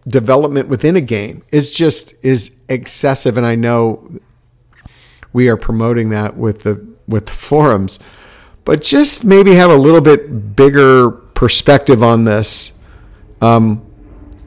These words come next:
t-, when it comes to, especially this season, because we're gonna see a lot of development with these guys, and sometimes they're just not going to look very good, and then they will.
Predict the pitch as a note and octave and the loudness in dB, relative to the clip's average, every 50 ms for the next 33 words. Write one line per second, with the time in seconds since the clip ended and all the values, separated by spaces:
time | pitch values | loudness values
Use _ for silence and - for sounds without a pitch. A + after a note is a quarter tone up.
0 | - - - - - D3 D3 C#3 C#3 C#3 C#3 - - - - - D3 D3+ D#3 C#3+ | -18 -18 -18 -10 -6 -2 2 4 4 4 2 0 -2 -6 -2 0 2 2 2 0
1 | - - - - - - - - D#3+ D3+ - - D3 C3+ G#2+ A#2 A2+ - - A#2+ | 0 0 0 0 0 -2 0 2 2 2 4 4 2 4 4 2 0 0 -2 -2
2 | A2 F#2+ G2 G2+ G2 A2 A#2 B2 A2 B2+ C#3+ C3+ D3 D#3+ D3 C#3+ - - C#3+ C#3 | -2 -2 -4 -6 -4 -2 -2 -2 0 0 -2 0 0 -2 -2 -2 -2 -2 -2 -2
3 | B2+ A2+ A2 A2 A2 A2+ A2+ A#2 A#2 A#2+ B2 A#2+ A#2 A2 - - - - - - | 0 0 -2 -2 -4 -4 -4 -2 0 2 2 2 2 0 -4 -10 -20 -20 -20 -20
4 | - - - - - - - - - - - - - - C3 B2+ A2+ A2 G#2 C3+ | -20 -20 -20 -20 -20 -20 -20 -20 -20 -20 -20 -20 -10 -2 -2 -2 -2 0 -4 -4
5 | B2 G#2+ G#2 C3 C3 C3 B2 A2+ A2+ A2+ - - - A2+ A2 - A#2+ G#2+ - - | -4 -2 -2 0 0 0 0 -2 -4 -6 -10 -8 -8 -8 -8 -6 -8 -8 -6 -6
6 | A2+ A2+ A2+ G#2+ - A2 G#2 - - D3 C#3+ C#3 - C#3+ C3 B2+ A#2 G#2 A2+ A2 | -6 -6 -6 -6 -8 -10 -8 -6 -4 -4 -4 -4 -4 -4 -4 -4 -4 -6 -6 -8
7 | G#2+ G2+ - - C3 A#2 - - B2+ A#2 A2+ A#2 A#2+ A#2 A#2 A#2+ - - A2+ A#2 | -8 -10 -8 -6 -6 -6 -6 -6 -8 -8 -6 -6 -6 -6 -6 -6 -8 -10 -10 -8
8 | A2+ A#2 A#2 A2+ A2 - A2 G#2 G2+ A2+ A#2 A2 - - A#2 A2+ A2 A2 G#2 A2 | -6 -6 -6 -6 -8 -8 -10 -8 -8 -8 -10 -10 -8 -8 -6 -4 -4 -6 -6 -6
9 | A2 A2 A2 G#2+ - - A#2 A2+ A2 A2+ A2+ A2+ A2 A2 G#2+ G2+ G2+ G2 G#2 G2 | -6 -6 -6 -8 -8 -8 -8 -6 -6 -6 -6 -6 -6 -6 -6 -8 -8 -8 -10 -10
10 | - - - | -10 -16 -20